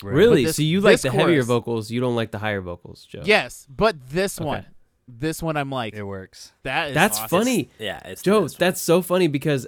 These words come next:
Speaker 2: this was the song where I liked the heavy vocals. There's the
Speaker 3: Oh,
Speaker 2: moment at,
Speaker 3: interesting.
Speaker 2: um, two thirty-five where it's, there's, like, a snare roll.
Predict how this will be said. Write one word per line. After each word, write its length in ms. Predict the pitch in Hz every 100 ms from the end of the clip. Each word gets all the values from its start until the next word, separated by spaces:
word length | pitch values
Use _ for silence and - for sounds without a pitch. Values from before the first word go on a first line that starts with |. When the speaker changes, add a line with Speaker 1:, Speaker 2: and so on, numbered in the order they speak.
| -
Speaker 2:
this 340 | 123 127 151 165
was 160 | 151
the 100 | 139
song 360 | 135 143 135 120
where 240 | 123 -
I 140 | 120 131
liked 320 | 127 120 -
the 80 | 110
heavy 300 | 120 131 107
vocals. 580 | 98 - 80 - - -
There's 300 | 117 127 117
the 100 | 120
Speaker 3:
Oh, 40 |
Speaker 2:
moment 560 | 117 113 117 120 110 -
at, 280 | 113 101 98
Speaker 3:
interesting. 80 | _ _ - 117
Speaker 2:
um, 440 | 104 101 101 95 - _ - - -
two 160 | 131
thirty-five 920 | 123 127 117 - 107 101 107 110 107
where 680 | 104 98 104 101 101 98 98 _ _ _ _ -
it's, 280 | 123 -
there's, 260 | - 120 110
like, 140 | 110 107
a 60 |
snare 460 | - - 110 110 113
roll. 680 | 110 110 110 110 110 107